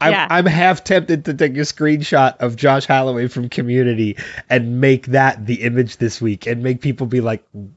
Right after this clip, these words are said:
Speaker 1: "What the fuck?"
Speaker 2: <laughs> W-, was there a mistake here?
Speaker 1: I don't remember Josh Holloway as a cowboy in Lost.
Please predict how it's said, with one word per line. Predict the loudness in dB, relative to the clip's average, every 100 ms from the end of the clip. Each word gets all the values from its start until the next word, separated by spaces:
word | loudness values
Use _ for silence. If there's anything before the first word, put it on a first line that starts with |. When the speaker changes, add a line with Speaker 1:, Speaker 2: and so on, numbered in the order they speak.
| -8
Speaker 1:
"What | -8 -8
the | -14
fuck?" | -14 -10 -10 -8
Speaker 2:
<laughs> |
W-, | -10 -10 -4 -6
was | -2 0 0
there | 4 4 4 2
a |
mistake | -2 -4 -8 -8 -6 -8
here? | -8 -8 -8
Speaker 1:
I | 0 0
don't | 2 2
remember | 2 2 2 0
Josh | 2 2 2
Holloway | 2 2 2 2
as | 0 -4
a |
cowboy | -6 -2 -2 -2 -2 -2
in | -2 -6
Lost. | -8 -10 -12 -20